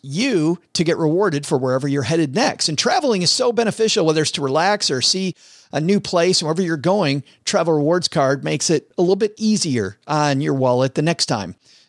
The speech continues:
that you travel. By the way, the premium travel card has a low annual fee of forty-nine dollars and two times the points on all purchases outside of travel, meaning the rewards don't have to end even when the vacation does. The flagship credit card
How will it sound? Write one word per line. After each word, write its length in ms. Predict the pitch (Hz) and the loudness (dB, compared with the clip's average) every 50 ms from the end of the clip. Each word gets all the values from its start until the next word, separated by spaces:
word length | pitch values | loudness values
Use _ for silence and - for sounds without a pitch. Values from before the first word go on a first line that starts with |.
| - - | -10 -4
that 240 | 127 151 143 - | -2 -2 -2 0
you 80 | 147 131 | -2 -2
travel. 340 | - - 147 117 110 104 120 | 0 2 2 2 0 0 -2
By 220 | 127 - - 339 | 0 0 2 2
the 80 | 220 170 | 2 2
way, 360 | 175 196 220 175 127 123 - _ _ _ _ _ - | 2 2 2 2 0 -2 -4 _ _ _ _ _ -2
the 80 | - 156 | -2 0
premium 360 | - - 254 233 220 190 165 | 0 2 2 2 2 2 2
travel 320 | - - 185 180 180 185 - | 2 2 2 2 2 0 0
card 240 | - 160 147 139 | 2 2 2 2
has 200 | 139 156 151 - | 2 2 0 0
a 40 | 147 | -2
low 480 | 131 127 143 147 160 175 185 196 190 - - | -4 -2 -2 0 0 2 2 2 0 0 0
annual 420 | 165 160 160 170 165 160 151 147 | 0 0 0 0 0 2 2 2
fee 340 | - - - 190 180 170 151 - | 0 -2 -4 -4 -2 -2 -2 -4
of 80 | 156 - | -6 -6
forty-nine 540 | - - 185 175 185 175 175 160 160 156 | -4 -2 -2 0 0 0 0 0 0 0
dollars 380 | 143 151 143 143 143 139 135 - | 2 2 2 2 2 2 0 0
and 140 | 135 120 - | -2 -2 -2
two 140 | - 277 226 | -2 0 0
times 340 | - 240 160 151 143 - | 0 0 0 0 0 -2
the 80 | - 147 | -4 -4
points 340 | - 151 151 143 131 - - | -2 -2 0 0 0 0 0
on 100 | 139 135 | 0 0
all 120 | 127 123 | 0 -2
purchases 540 | - - 180 160 - - 170 - 156 135 - | -2 -2 -2 0 0 0 0 0 0 0 0
outside 340 | 143 - - - 196 190 180 | 0 2 2 2 2 2 2
of 80 | 156 | 0
travel, 340 | - - 156 139 135 143 139 | 0 2 2 2 2 2 0
meaning 480 | 151 196 262 320 302 233 185 180 180 - _ - - _ _ _ - | 0 0 0 0 2 2 2 2 0 -2 _ -14 -20 _ _ _ -2
the 100 | - 170 | 0 2
rewards 400 | 160 160 151 170 214 240 233 - | 2 2 2 2 2 0 0 0
don't 180 | - 208 170 143 | 0 0 0 0
have 200 | 185 175 - - | 0 0 0 -2
to 120 | 185 - | -2 -2
end 280 | 147 143 147 151 151 - | -2 -2 -2 -2 -4 -4
even 340 | - 175 180 170 190 175 160 | -6 -4 -2 0 0 0 0
when 180 | 151 151 151 147 | 0 0 0 0
the 60 | 147 | 0
vacation 680 | 135 160 147 - - - 208 320 254 - - 147 117 98 | 0 0 -2 -2 0 0 0 2 2 0 0 0 -2 -4
does. 420 | - 92 87 82 80 80 - - _ - - - _ _ _ - | -4 -6 -8 -6 -6 -4 -4 -4 _ -10 -20 -20 _ _ _ -4
The 100 | 143 135 | -4 0
flagship 440 | - 175 160 147 - - 165 120 | 2 2 2 4 4 2 0 0
credit 220 | - 165 151 147 - | 2 2 0 0 0
card 200 | - 156 135 | 0 -2 -2